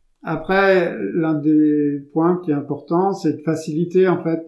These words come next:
il faut que ce soit, ça soit suffisamment simple, en fait, pour les familles, parce qu'ils ont aussi des contraintes de temps qui font que. Et donc, euh, je pense qu'effectivement, il y a des,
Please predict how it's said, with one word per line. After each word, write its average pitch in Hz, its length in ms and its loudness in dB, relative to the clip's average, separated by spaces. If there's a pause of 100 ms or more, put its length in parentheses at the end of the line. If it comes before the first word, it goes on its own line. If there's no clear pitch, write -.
(100)
il - 80 -18
faut 160 120 -8
que 147 60 -10
ce 156 100 -6
soit, 151 500 -4
ça 139 400 -6
soit 139 260 -10
suffisamment 143 540 -10
simple, 165 300 -6
en 127 60 -14
fait, 147 120 -10
pour 131 180 -12
les 127 120 -12
familles, 170 340 -6
parce 151 140 -14
qu'ils 131 420 -16
ont 135 60 -18
aussi 131 220 -12
des 131 120 -8
contraintes 135 400 -12
de 135 100 -14
temps 151 200 -10
qui - 120 -20
font - 160 -18
que. 175 280 -12 (880)
Et 139 80 0
donc, 175 300 4
euh, 156 1300 2
je - 140 -14
pense 151 220 -4
qu'effectivement, 156 480 -2
il 147 100 2
y - 20 0
a 139 40 -4
des, 143 480 -4